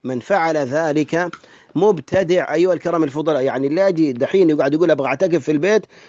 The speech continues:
يكون بذلك مبتدع. طب ليش مبتدع؟ نطبق الآن ال-، العلم اللي احنا سمعناه وحفظناه وفهمناه،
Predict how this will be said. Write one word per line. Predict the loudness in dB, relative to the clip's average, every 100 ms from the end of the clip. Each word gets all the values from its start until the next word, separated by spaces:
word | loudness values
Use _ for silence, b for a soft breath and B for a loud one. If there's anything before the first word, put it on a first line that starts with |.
| B
يكون | 0 0 2 4 4
بذلك | 2 2 2 2 2
مبتدع. | 0 0 0 0 0
طب | 0 0
ليش | 2 0 2
مبتدع؟ | 0 0 0 2 0
نطبق | -4 -2 -2 -2 -2
الآن | -2 0 -2 -2 -4
ال-، | -6 -4
العلم | -4 -2 0 0
اللي | 0 0
احنا | -2 -2
سمعناه | -4 -4 -4 -2 -2 -4 B B B
وحفظناه | -4 -2 -2 -2 0 0 0
وفهمناه، | 0 0 0 2 2 0